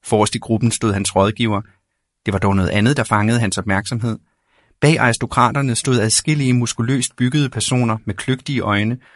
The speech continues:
og disse begyndte at messe med knurrende stemmer. Han frygtede i sandhed Black Dagger-broderskabet. "My lord,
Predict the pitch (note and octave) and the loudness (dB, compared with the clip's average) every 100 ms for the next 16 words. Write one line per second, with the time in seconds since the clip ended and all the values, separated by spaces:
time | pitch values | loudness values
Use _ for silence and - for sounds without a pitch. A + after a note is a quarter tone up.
0 | _ F#2+ B2 B2 C#3 A#2+ B2 G#2+ G#2 G#2 | _ -2 0 0 0 2 4 4 2 2
1 | G#2 - A#2+ - A2+ G2+ A2+ A#2 - G#2 | 2 0 -2 -2 0 2 2 0 -2 -2
2 | A2 - _ _ _ _ _ - F#2 - | -4 -8 _ _ _ _ _ -8 -6 -2
3 | G2 G2 G#2 G#2 - G#2+ G#2+ A#2+ G2+ G#2+ | -2 0 -2 0 0 0 2 0 0 0
4 | G2 - G2+ G2 G#2+ G#2+ G2+ G2+ A2 G#2+ | -2 2 2 2 0 -2 -2 -2 -2 -4
5 | A2 - _ _ _ _ _ _ _ _ | -6 -12 _ _ _ _ _ _ _ _
6 | _ _ F#2+ E2+ E2+ F2 - | _ _ -4 0 0 0 -2